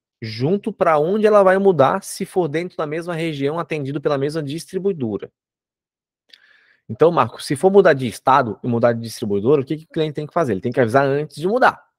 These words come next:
com pelo menos noventa dias de antecedência, porque assim ele vai gastar os créditos que ele tem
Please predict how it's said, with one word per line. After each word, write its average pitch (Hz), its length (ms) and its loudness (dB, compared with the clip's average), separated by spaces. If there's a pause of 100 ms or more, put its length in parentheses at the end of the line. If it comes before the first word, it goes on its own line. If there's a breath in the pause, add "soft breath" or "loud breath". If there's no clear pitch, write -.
(520)
com 135 160 -4
pelo 165 240 4
menos 156 300 -2
noventa 180 340 -2
dias 165 240 0
de 175 80 -4
antecedência, 170 680 -4
porque - 160 -4
assim 175 220 -4
ele 170 100 -4
vai 160 160 4
gastar 151 360 4
os 143 160 -4
créditos 127 560 0
que - 100 -6
ele 135 140 -2
tem 151 260 -4